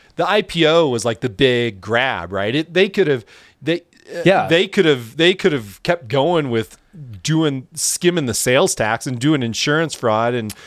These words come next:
Speaker 1: and warranty fraud. And they probably could have done that forever. I mean, maybe not forever. Eventually,
Speaker 2: Yeah.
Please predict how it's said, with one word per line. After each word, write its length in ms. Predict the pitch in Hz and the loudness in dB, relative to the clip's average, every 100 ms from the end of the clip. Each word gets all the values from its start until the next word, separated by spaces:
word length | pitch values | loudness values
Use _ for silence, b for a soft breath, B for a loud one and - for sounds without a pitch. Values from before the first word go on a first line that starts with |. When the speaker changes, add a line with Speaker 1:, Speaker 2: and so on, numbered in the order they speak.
| B 151 | B -2
Speaker 1:
and 220 | 139 120 | -2 0
warranty 360 | 139 175 160 | 0 0 -2
fraud. 220 | 117 120 113 | -2 0 0
And 80 | |
they 60 | 156 | -2
probably 240 | 220 226 | 0 0
could 100 | 220 226 | 0 -2
have 80 | |
done 140 | 196 220 | 0 0
that 160 | 220 196 | 0 -2
forever. 560 | 202 214 311 202 - - | -2 0 0 -4 -10 -6
I 80 | |
mean, 160 | 226 240 | -4 -2
maybe 180 | 269 190 | 0 0
not 160 | 123 | -2
forever. 420 | - 139 156 123 117 | -2 0 0 0 -2
Eventually, 640 | 120 165 - 143 123 117 | -2 -2 -4 -4 -2 2
Speaker 2:
Yeah. 280 | 135 92 | 2 0